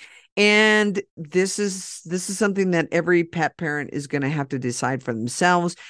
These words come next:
But I would, I would challenge you to do the research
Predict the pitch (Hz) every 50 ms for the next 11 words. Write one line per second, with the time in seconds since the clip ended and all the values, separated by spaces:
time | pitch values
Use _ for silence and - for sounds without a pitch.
0 | - - - - 196 208 214 214 226 240 214 220 220 175 185 - _ _ _ _
1 | _ - 190 202 202 196 196 180 - - - - 214 240 285 311 302 254 190 175
2 | 175 175 175 - - - _ _ _ _ _ _ _ - 180 190 180 - - 208
3 | 185 175 170 165 - - _ _ _ _ _ _ - 156 131 127 202 220 196 185
4 | 175 165 180 170 - - - 71 - - _ - - - -